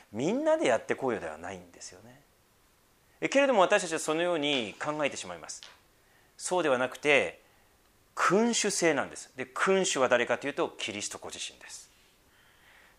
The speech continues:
これが神の願われている治め方であり、そして大事なのは、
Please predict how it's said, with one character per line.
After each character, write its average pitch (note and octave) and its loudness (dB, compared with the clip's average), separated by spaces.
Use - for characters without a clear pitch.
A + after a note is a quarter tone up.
こ - 4
れ B3 8
が A#3+ 4
神 E3+ 2
の C3+ -2
願 C#3 4
わ G3 6
れ F#3 0
て D3 -8
い A#2+ -4
る B2+ -4
治 C3 0
め C#3+ -2
方 C3 2
で A#2+ 4
あ A2+ 6
り、 A#2+ -6
そ - -8
し - -6
て F3+ 2
大 D3 6
事 C#3 -2
な C3 4
の F#2+ 0
は、 A2 6